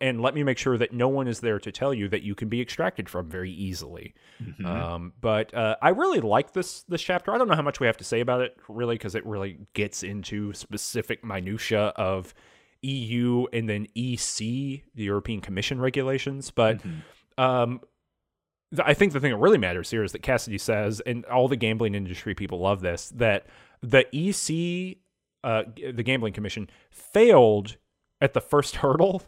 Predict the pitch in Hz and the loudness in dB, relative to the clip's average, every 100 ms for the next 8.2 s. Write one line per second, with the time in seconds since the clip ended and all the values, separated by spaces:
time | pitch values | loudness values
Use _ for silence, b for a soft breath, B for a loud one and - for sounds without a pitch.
0 | - 113 147 151 180 151 175 - 202 208 | -10 0 8 8 8 2 -4 -2 -2 0
1 | 214 233 b 143 147 190 190 151 165 139 | -2 -4 b 2 6 8 8 6 2 4
2 | 156 233 202 - 170 175 160 143 135 147 | 6 6 4 4 4 6 4 6 6 6
3 | 143 135 113 95 92 82 78 80 78 80 | 4 4 2 2 0 -8 -10 -12 -12 -14
4 | - _ 110 113 127 - B B B B | -18 _ 2 4 4 0 B B B B
5 | B _ _ _ 135 127 165 165 - 196 | B _ _ _ -2 4 6 6 6 6
6 | 247 220 226 202 185 156 139 165 160 165 | 6 2 4 6 6 6 2 4 4 4
7 | 165 143 135 - 127 117 107 107 104 92 | 2 -2 -2 2 2 2 -2 -2 -2 0
8 | 92 92 | -2 -4